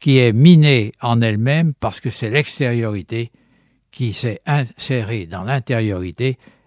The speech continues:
et qui l'a fait éclater en voulant la maîtriser avec elle-même. Regardez, si vous voulez, ce destin de,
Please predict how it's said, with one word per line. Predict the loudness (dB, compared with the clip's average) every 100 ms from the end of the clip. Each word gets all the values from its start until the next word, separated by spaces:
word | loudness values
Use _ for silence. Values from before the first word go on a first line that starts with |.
| -12
et | -6
qui | -4
l'a | -2 -4
fait | -4 -10 -6
éclater | -8 -6 -10 -10 -10 -10 -12 _ _
en | -8
voulant | -6 -6 -6
la | -8 -10
maîtriser | -12 -12 -12 -8 -10 -10 _ _ _
avec | -10 -8 -8
elle-même. | -8 -8 -8 -4
Regardez, | -2 0 0 -2 -4 -12 _ _ -20
si | -20 -12 -8
vous | -4
voulez, | -2 -2
ce | -2 -4
destin | -2 -2 0 2 2
de, | 0